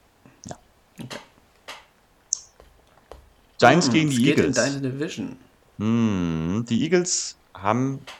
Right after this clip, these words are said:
Speaker 1: hast du kurz angedeutet, gestern, also,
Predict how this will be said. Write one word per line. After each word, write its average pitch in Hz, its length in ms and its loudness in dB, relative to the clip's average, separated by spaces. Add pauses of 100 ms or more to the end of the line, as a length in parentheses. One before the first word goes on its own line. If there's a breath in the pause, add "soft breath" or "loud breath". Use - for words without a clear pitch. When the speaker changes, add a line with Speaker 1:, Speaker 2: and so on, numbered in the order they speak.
(840)
Speaker 1:
hast 101 160 -6
du - 60 -12
kurz 101 160 -4
angedeutet, 95 640 -2 (100)
gestern, 110 760 2
also, 98 240 -4